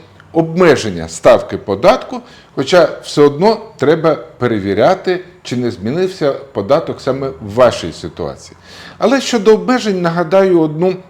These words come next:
особливість. Досить у багатьох юридичних і деяких фізичних осіб є земля в постійному користуванні. Так от, якщо це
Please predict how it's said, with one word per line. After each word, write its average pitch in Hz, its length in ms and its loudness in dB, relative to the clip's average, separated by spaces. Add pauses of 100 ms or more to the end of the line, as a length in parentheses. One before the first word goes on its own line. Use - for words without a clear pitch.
(720)
особливість. 135 720 0 (420)
Досить 175 560 0
у 151 200 6
багатьох 156 1000 0 (140)
юридичних 143 880 -2
і 117 40 -4
деяких 117 480 -2
фізичних 160 760 -6
осіб 170 380 -4 (360)
є 170 420 0
земля 127 460 0
в - 120 -6
постійному 143 640 -4
користуванні. 120 720 -6 (420)
Так 156 220 0
от, 127 300 4
якщо 139 360 -4
це 160 260 -2